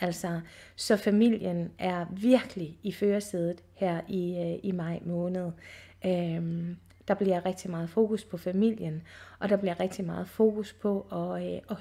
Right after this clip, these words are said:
hygge og, øh, at lave nogle ting sammen. Om det er en tur i, øh, i Zoo, eller en gåtur ved stranden, øh, det er ikke så vigtigt. Det væsentlige er bare, øh, fællesskabet.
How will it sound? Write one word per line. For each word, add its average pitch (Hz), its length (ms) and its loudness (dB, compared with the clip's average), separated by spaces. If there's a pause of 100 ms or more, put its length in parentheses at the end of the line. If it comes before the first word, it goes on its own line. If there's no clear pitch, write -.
hygge 214 320 -2 (200)
og, 180 360 0
øh, 175 120 -6 (180)
at 196 100 4
lave 185 280 4
nogle 208 200 2
ting 208 340 -2
sammen. 190 400 -4 (500)
Om 190 200 4
det 208 100 2
er 202 40 2
en 196 120 4
tur 240 480 2
i, 190 280 2
øh, 185 280 -2
i 208 80 0
Zoo, 233 540 2
eller 190 240 2
en 180 180 -2
gåtur 220 580 2
ved 185 120 -4
stranden, 202 580 2 (440)
øh, 185 180 2 (120)
det 220 200 10
er 202 40 6
ikke 208 320 4
så - 160 -4
vigtigt. 208 560 0
Det 190 120 4
væsentlige 202 500 2
er 185 140 0
bare, 180 380 -2 (120)
øh, 170 280 0
fællesskabet. 175 840 0